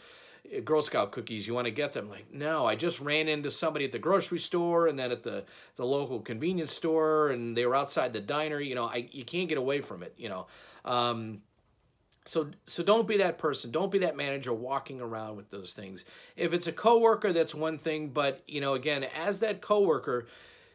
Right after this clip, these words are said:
don't judge your fellow coworkers on whether or not they're buying stuff, buying your daughter's cookies, uh, or whatever it is that you're selling, you know, or asking for donations for. It's not fair because, you know, again,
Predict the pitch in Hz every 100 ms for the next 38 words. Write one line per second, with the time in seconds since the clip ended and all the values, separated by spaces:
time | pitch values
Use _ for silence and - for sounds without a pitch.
0 | - 185 240 190 180 220 196 147 131 113
1 | 165 165 - 185 175 165 180 175 151 127
2 | 127 120 123 139 151 135 135 131 120 127
3 | 127 123 110 - 104 101 - 113 120 120
4 | 120 113 110 107 101 - 120 - 90 -
5 | - - 98 95 90 98 98 98 131 156
6 | 139 123 117 113 92 - 110 95 90 87
7 | 95 101 92 92 104 104 - 107 101 98
8 | 92 98 98 92 - 87 - 90 80 -
9 | - - - 202 208 202 160 160 170 151
10 | 143 151 131 151 151 147 147 151 185 110